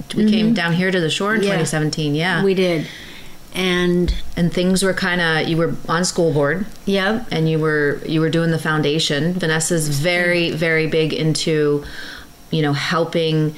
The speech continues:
Speaker 1: underprivileged kids and, and kids just in general, um, to make sure that everybody has a chance to get a good education.
Speaker 2: Yeah, I d-, I've been, I was on the school board for twelve years.
Speaker 1: Mm-hmm.
Speaker 2: And, um,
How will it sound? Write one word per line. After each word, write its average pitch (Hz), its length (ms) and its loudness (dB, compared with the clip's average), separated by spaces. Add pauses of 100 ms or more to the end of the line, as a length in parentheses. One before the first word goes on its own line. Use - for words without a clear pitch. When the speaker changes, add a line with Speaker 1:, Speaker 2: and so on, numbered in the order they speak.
(480)
Speaker 1:
underprivileged 180 540 2
kids 170 440 0
and, 147 420 2
and 147 160 0
kids 175 300 0
just 160 160 0
in 147 120 2
general, 156 640 0
um, 143 320 0
to 139 160 -2
make 156 160 0
sure 165 160 0
that 151 140 0
everybody 160 400 0
has 143 200 -2
a 139 60 -2
chance 143 420 -2
to 139 460 0 (140)
get 147 120 0
a 147 40 0
good 143 160 0
education. 139 720 0
Speaker 2:
Yeah, 196 300 0
I 175 120 0
d-, 175 240 -2
I've 180 300 -2
been, 190 320 2
I 175 140 -4
was 185 200 0
on 190 180 2
the 170 120 2
school 196 300 -2
board 165 220 -2
for - 100 -12
twelve 165 420 -2
years. 170 640 0 (180)
Speaker 1:
Mm-hmm. 156 380 2
Speaker 2:
And, 165 400 2
um, 156 500 0